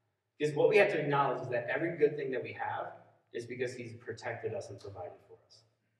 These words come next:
This is what he's done for us. You and I may have natural giftings and, and talents and all that, but God has somehow given you the ability to have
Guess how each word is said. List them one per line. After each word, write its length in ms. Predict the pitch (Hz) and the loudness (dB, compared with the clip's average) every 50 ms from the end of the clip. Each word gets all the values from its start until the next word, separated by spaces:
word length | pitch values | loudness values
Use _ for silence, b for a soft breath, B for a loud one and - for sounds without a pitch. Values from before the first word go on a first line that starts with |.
| _ _ _ _ _ _ _ _ _ _ _ _ _ _ _ _ - 110 | _ _ _ _ _ _ _ _ _ _ _ _ _ _ _ _ -2 4
This 280 | 135 151 165 - - | 6 6 6 6 4
is 120 | - - 147 | -2 0 4
what 200 | 147 147 143 - | 6 6 6 4
he's 160 | 127 - - | -2 -6 -2
done 240 | - - - - - - | -2 -2 -2 -2 -6 -10
for 140 | - - - | -10 -10 -12
us. 240 | - - - - _ _ _ _ _ _ _ _ _ _ _ | -14 -18 -20 -20 _ _ _ _ _ _ _ _ _ _ _
You 160 | - 330 - | 2 6 10
and 100 | 220 196 | 10 10
I 120 | 180 175 160 | 10 8 6
may 160 | 156 156 156 | 4 4 2
have 100 | 143 143 | 2 2
natural 320 | 147 147 - 143 147 135 | 2 0 0 2 0 0
giftings 440 | 139 139 135 131 139 139 135 127 123 | 0 0 -2 -2 -2 -6 -6 -6 -6
and, 160 | 123 120 120 123 123 127 - - - - | -6 -6 -8 -8 -10 -12 -12 -14 -14 -12
and 180 | 127 123 123 - | -12 -12 -10 -6
talents 320 | - 135 135 139 135 135 | -2 -2 -2 -2 -2 -4
and 100 | 139 120 | -6 -6
all 120 | 113 117 135 | -4 0 2
that, 480 | - - - - - - - - - - | 2 2 2 0 -6 -10 -14 -16 -8 -4
but 120 | 127 127 | -2 0
God 160 | 135 131 135 - | 2 2 2 2
has 200 | - - - - | 0 -2 -2 2
somehow 500 | - 131 - - - - 135 - - - | 2 2 4 4 4 4 4 2 0 0
given 280 | 139 143 143 139 131 123 | -2 0 0 -2 -4 -4
you 120 | 123 120 | -4 -6
the 180 | 110 110 107 107 | -6 -8 -12 -10
ability 400 | - - 110 123 123 - - - | -6 -2 -2 -2 -2 -4 -6 -10
to 80 | - | -12
have 160 | - - - | -10 -12 -12